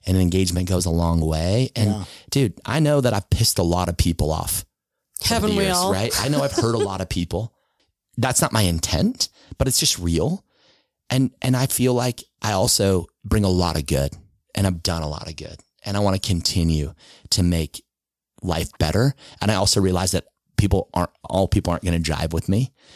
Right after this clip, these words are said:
Speaker 1: but I feel like if we can all find our way to jive, right? Like openly, like, I think
Speaker 3: Yeah.
Speaker 1: that our city will just continue to be <laughs> brighter and brighter.
Speaker 2: Yeah.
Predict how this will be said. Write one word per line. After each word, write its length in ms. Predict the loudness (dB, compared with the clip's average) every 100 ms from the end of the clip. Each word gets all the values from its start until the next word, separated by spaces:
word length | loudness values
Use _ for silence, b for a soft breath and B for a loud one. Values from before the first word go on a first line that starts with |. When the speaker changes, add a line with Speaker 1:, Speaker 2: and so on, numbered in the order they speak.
| b
Speaker 1:
but 80 | -4
I 60 | -2
feel 140 | 0
like 100 | 0
if 60 | 2
we 100 | 2
can 120 | 2
all 120 | 2
find 300 | 2 0 2
our 120 | 4 4
way 140 | 2
to 100 | 0
jive, 600 | -2 -4 -4 -2 -2 -2 b b b b b _ _ -2
right? 300 | 0 2 0 _ -4
Like 180 | -2 -2 0
openly, 640 | 0 0 -2 -2 -2 -4 _ _ -6
like, 120 | -2
I 40 |
think 200 | 0 0
Speaker 3:
Yeah. 60 | 0
Speaker 1:
that 100 | 0
our 120 | 0
city 400 | 0 0 2 0
will 140 | 0 0
just 240 | 0 -2 0
continue 520 | 0 2 2 2 2
to 80 | 0
be 200 | -2 -4 -6
<laughs> 100 | -4
brighter 360 | -2 -2 -4 -2
and 180 | 0 0
brighter. 460 | 0 -2 -4 -8 -10 -8
Speaker 2:
Yeah. 340 | -4 -4 -6